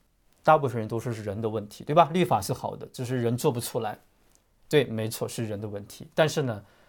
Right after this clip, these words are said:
根据整个的上下文看，这个前约也有问题，因为前约无法真正解决人的罪，所以这两个都有缺陷，人有缺陷，前约也有缺陷。如果没有缺陷，就不需要后约了嘛。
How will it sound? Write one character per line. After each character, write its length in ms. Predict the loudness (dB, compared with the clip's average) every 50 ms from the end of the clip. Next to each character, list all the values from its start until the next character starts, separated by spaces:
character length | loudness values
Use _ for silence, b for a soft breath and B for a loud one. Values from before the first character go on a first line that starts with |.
| b b b b b b b b _
根 160 | 2 2 4 6
据 160 | 6 4 4
整 200 | 4 2 2 2
个 120 | 2 2
的 80 | 2 4
上 200 | 4 4 2 4
下 160 | 6 4 4
文 160 | 4 4 -2 -8
看， 260 | -10 -6 -6 -6 -6 -4
这 120 | -4 -4
个 80 | -4 -4
前 400 | -6 -8 -6 -4 -2 -2 -2 0
约 260 | 0 0 0 0 -2 -2
也 140 | -4 -4 -2
有 100 | -4 -4
问 180 | -6 -8 -10
题， 240 | -12 -14 -16 -18 -18 -20 -20 -20 _ _ _ _ _ _ _
因 140 | 0 2 2
为 100 | 4 2
前 300 | 2 0 0 0 0 2
约 120 | 2 2
无 160 | 2 2 -2
法 220 | -2 -2 -2 -2 -2
真 220 | -4 -6 -6 -4
正 160 | -4 -4 -6
解 180 | -6 -6 -8 -8
决 140 | -8 -8 -10
人 160 | -10 -10 -10
的 80 | -12
罪， 320 | -12 -12 -10 -10 -10 -10 -12 _ _ _ _ _ _ _ _ _
所 140 | 4 6 6
以 40 | 8
这 100 | 8 8
两 160 | 8 8 6
个 60 | 6
都 120 | 6 6
有 120 | 6 6 2
缺 200 | 0 -4 -6 -6
陷， 300 | -6 -4 -6 -6 -6 -6
人 360 | 2 4 4 6 6 4 2
有 120 | 2 0 -2
缺 220 | -2 -2 -4 -4
陷， 320 | -4 -2 -2 -4 -4 -6 -10
前 400 | -10 -8 -6 -4 -2 -2 0 0
约 260 | 0 2 0 0 -2 -4
也 240 | -4 -4 -2 0 0
有 120 | 0 -2 -4
缺 260 | -6 -10 -12 -10 -10
陷。 300 | -10 -10 -8 -8 -10 -10 -12 _ _ _ _ _ _ _ _
如 120 | 4 6
果 80 | 8 8
没 140 | 8 8 6
有 60 | 4
缺 200 | 4 4 0 0
陷， 180 | 2 2 0 0
就 80 | 0
不 120 | -2 -4 -4
需 120 | 0 0
要 80 | 0 0
后 280 | 0 -2 -2 -2 -2
约 100 | -4 -8
了 180 | -10 -12 -12 -12
嘛。 140 | -12 -14